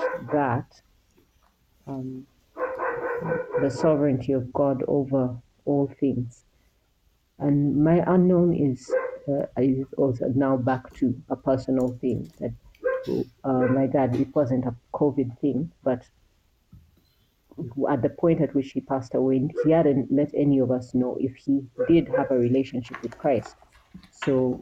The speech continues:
we were all left in that limbo of not knowing,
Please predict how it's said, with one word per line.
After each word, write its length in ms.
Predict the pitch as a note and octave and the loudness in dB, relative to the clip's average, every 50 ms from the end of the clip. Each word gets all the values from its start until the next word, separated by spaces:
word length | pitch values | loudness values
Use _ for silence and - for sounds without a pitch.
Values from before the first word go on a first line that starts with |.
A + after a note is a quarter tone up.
| - - C3 | -8 -4 0
we 100 | C3+ C3+ | 2 2
were 140 | C3 C3 | 4 2
all 240 | - - D3+ D3+ D3 | 2 2 2 4 4
left 320 | C#3+ C#3 C3 C3+ - _ - | 4 2 2 0 -4 _ -10
in 140 | A#2+ B2+ | -10 -6
that 200 | B2 B2+ B2+ B2+ - _ _ - | -4 -4 -4 -6 -8 _ _ -4
limbo 480 | C3+ C3 C3 B2+ B2+ B2 B2 A#2 A2 A2+ - | -2 0 2 2 2 2 2 0 0 0 -2
of 100 | B2 A#2 A#2 - - | -4 -6 -6 -4 -2
not 300 | B2+ C3 C3 C3 - - | 0 0 0 0 0 2
knowing, 440 | C3 B2 B2 A#2 G#2+ G2 D#2+ D#2+ | 6 6 8 8 8 6 4 2